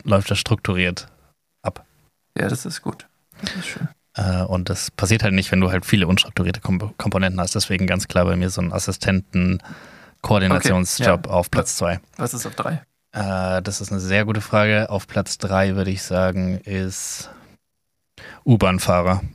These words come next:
Speaker 1: Ich glaub, das ist der langweiligste Job der Erde.
Speaker 2: Boah, ja. Stimmt. Da, das ist ein guter, das ist ein guter Punkt.
Speaker 1: Weil ich glaube, du siehst halt nichts außer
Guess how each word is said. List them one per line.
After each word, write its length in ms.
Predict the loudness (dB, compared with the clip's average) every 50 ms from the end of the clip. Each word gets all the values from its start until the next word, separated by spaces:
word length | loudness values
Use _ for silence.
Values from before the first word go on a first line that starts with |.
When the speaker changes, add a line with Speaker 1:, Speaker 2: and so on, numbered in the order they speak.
| -6
Speaker 1:
Ich 100 | -6 -2
glaub, 180 | 0 0 0 2
das 140 | 0 0 0
ist 120 | 0 2 2
der 80 | 2
langweiligste 600 | 4 4 2 2 2 4 2 2 2 0 -2 0
Job 220 | 2 2 2 2 2
der 120 | 0 2
Erde. 260 | 2 2 2 2 0 0
Speaker 2:
Boah, 280 | 0 -2 -2 -2 -2
ja. 360 | -2 -2 -2 -4 -4 -6 -6 -10 _ _ _ _ _ _ -10
Stimmt. 380 | -6 -2 -2 -2 -2 -4 -2 0
Da, 340 | 2 4 4 2 0 -4 -8 -6
das 180 | -4 -4 -4
ist 160 | -4 -6 -6
ein 100 | -8 -8
guter, 500 | -6 -6 -4 -2 -2 -2 -2 -2 -4 -8 -10 _ _ _ -14
das 120 | -10 -10
ist 40 | -8
ein 60 | -6 -6
guter 240 | -6 -6 -6 -6
Punkt. 360 | -8 -8 -8 -6 -6 -8 -10 _ _ -8
Speaker 1:
Weil 220 | -4 -2 0 0
ich 100 | 0 0
glaube, 220 | 0 0 2 0
du 200 | 0 0 2 2
siehst 200 | 4 4 4 2
halt 140 | 2 2 2
nichts 240 | 2 2 0 0 2
außer 500 | 2 2 4 4 2 4 4 2 0